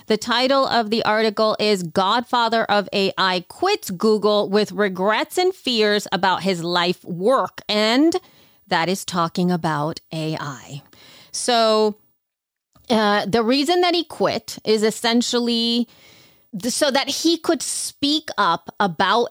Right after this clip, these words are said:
A I without hurting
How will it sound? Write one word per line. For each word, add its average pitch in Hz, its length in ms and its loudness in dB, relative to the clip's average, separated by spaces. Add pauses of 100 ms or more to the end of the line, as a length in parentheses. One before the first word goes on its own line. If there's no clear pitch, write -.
A 208 300 2
I 175 560 0
without 202 580 0
hurting 208 720 0